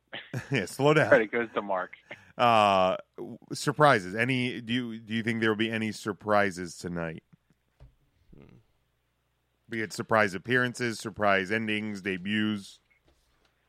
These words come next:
Speaker 3: I, I didn't fill out my grid or anything to, to even think about
Speaker 1: Well,
Speaker 3: that.
Speaker 1: yeah, we're not actually gonna
Speaker 3: I know we're not. I'm just, I'm just saying. Oh boy, that's tough.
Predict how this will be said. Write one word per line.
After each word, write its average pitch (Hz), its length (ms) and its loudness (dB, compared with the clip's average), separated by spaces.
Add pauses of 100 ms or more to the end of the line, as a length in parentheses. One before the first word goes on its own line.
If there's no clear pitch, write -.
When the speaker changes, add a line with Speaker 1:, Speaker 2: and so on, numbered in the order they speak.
(800)
Speaker 3:
I, 123 100 -2 (120)
I 120 80 -2
didn't 117 220 -6
fill 127 180 -6
out 117 140 -6
my 117 100 -8
grid 147 320 -8
or 143 100 -4
anything 117 440 -12
to, 113 160 -10
to - 160 -14
even 113 180 -12
think 147 200 -8
about 131 200 -4
Speaker 1:
Well, 147 80 4
Speaker 3:
that. 135 60 6
Speaker 1:
yeah, 127 60 6
we're 147 120 4
not 160 160 4
actually 135 280 0
gonna 123 160 4
Speaker 3:
I - 20 2
know 269 120 4
we're 208 120 2
not. 127 200 4
I'm 143 140 0
just, 151 220 -6
I'm 151 120 -4
just 147 160 -6
saying. 151 340 -4
Oh 160 260 4
boy, 143 320 0
that's 147 200 -6
tough. 170 320 -4